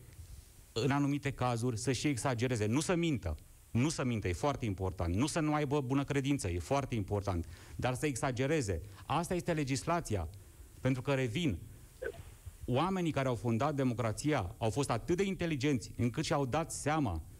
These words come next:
că e mult mai bine să ai o presă care să îndrăznească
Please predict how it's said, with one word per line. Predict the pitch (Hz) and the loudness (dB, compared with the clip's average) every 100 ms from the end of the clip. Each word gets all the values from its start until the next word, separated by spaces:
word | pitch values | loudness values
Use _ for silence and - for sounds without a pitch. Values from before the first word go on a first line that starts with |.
| - - | -20 -2
că | 151 | 2
e | |
mult | 151 165 208 | 2 2 0
mai | 175 160 | 2 2
bine | 117 160 156 90 80 | 0 2 2 0 -4
să | - | -2
ai | 147 | 0
o | 143 | 0
presă | 117 143 147 135 98 - - | 0 -2 0 0 -2 -6 -6
care | 139 143 | -2 0
să | 156 | 2
îndrăznească | 143 139 131 120 165 156 - 90 | 2 2 2 2 2 0 -2 -4